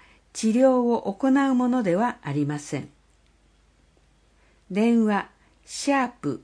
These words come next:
七一一九。ダイヤル回線、アイピー電話、ピーエイチエスの場合。電話、零四八、八二四、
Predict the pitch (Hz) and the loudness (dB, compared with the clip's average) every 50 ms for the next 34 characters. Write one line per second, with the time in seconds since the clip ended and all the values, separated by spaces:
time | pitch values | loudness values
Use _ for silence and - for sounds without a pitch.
0 | _ _ _ - - _ _ _ _ - 180 190 208 214 233 262 277 269 - 240 | _ _ _ -20 -20 _ _ _ _ -6 -2 -2 0 2 2 0 0 -2 -2 -4
1 | 269 262 - - 165 147 - - 147 139 - - - 202 190 - - - 202 175 | -6 -6 -6 -4 -4 -4 -4 -4 -8 -8 -8 -6 -6 -6 -6 -6 -6 -4 -2 -2
2 | 135 123 - - _ _ _ _ _ _ _ _ _ _ _ _ _ _ _ _ | -2 -4 -6 -12 _ _ _ _ _ _ _ _ _ _ _ _ _ _ _ _
3 | _ _ _ _ _ _ _ _ _ _ _ _ _ _ _ _ - 208 226 247 | _ _ _ _ _ _ _ _ _ _ _ _ _ _ _ _ -6 -2 0 2
4 | 269 277 277 277 277 269 269 262 262 - 247 233 190 175 - - 135 127 127 - | 2 4 4 4 2 2 0 -2 -4 -2 -2 -2 -2 -4 -6 -8 -8 -8 -8 -10
5 | - _ _ _ _ _ _ - 214 240 262 262 262 - 262 262 254 240 202 220 | -14 _ _ _ _ _ _ -2 0 2 0 0 -2 -2 0 2 2 2 2 2
6 | 214 190 156 143 139 139 - - _ _ _ _ _ _ _ - - 262 269 277 | 2 2 0 -2 -4 -6 -8 -12 _ _ _ _ _ _ _ -6 -2 0 2 2
7 | 277 277 285 285 277 - - - 262 - - 247 247 - - 180 151 - - 131 | 4 4 2 2 0 -2 -6 -6 -4 -2 -2 -2 -4 -4 -4 -4 -4 -4 -4 -6
8 | 147 147 147 139 139 135 131 110 - _ _ _ _ _ _ _ _ _ _ _ | -6 -4 -4 -4 -6 -6 -8 -10 -12 _ _ _ _ _ _ _ _ _ _ _
9 | _ _ _ _ _ - 165 196 196 208 208 202 196 190 180 165 - - _ _ | _ _ _ _ _ -8 -2 0 0 2 2 2 0 0 -2 -4 -4 -8 _ _
10 | _ _ _ _ _ - 214 214 240 262 277 277 277 277 285 269 226 175 160 143 | _ _ _ _ _ -6 0 2 4 4 4 4 4 4 4 4 2 0 -2 -6
11 | 151 139 135 - - - 147 - - - _ _ _ _ _ - 190 190 196 - | -10 -12 -12 -10 -8 -6 -6 -6 -8 -12 _ _ _ _ _ -8 -8 -8 -6 -2
12 | - 277 269 262 269 262 226 165 147 143 165 170 151 127 110 | 0 2 4 4 4 4 4 2 2 2 0 0 -2 -4 -6